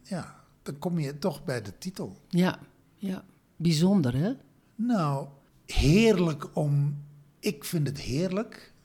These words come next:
Speaker 1: dat we dat mogen faciliteren.
Speaker 2: Ja.
Speaker 1: Want wij hebben in het verleden, jaren geleden, toen wij nog in Amsterdam woonden, deden wij relatietherapie.
Speaker 2: Ja.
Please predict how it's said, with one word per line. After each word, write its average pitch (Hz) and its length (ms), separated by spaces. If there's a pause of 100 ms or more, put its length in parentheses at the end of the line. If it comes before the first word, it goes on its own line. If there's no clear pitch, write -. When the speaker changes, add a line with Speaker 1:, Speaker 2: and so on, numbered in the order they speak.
(180)
Speaker 1:
dat 135 300
we 120 140
dat 151 260
mogen 143 340
faciliteren. 110 840
Speaker 2:
Ja. 147 220 (520)
Speaker 1:
Want 147 220 (240)
wij 139 180
hebben 196 220
in 151 60
het 123 160
verleden, 131 760 (300)
jaren 117 680
geleden, 110 640
toen 117 120
wij 107 100
nog 104 180
in 110 60
Amsterdam 104 540
woonden, 98 320 (480)
deden 139 220
wij 110 160
relatietherapie. 127 920
Speaker 2:
Ja. 160 140